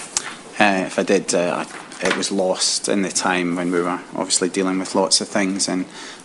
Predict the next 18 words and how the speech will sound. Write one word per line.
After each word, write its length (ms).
I 100
would 140
say 220
probably 680
similar 440
to 160
Missus 280
Gascoigne, 580
who 80
gave 220
evidence 460
earlier 280
this 240
morning, 460
that, 420
uh, 200
I 100
was 180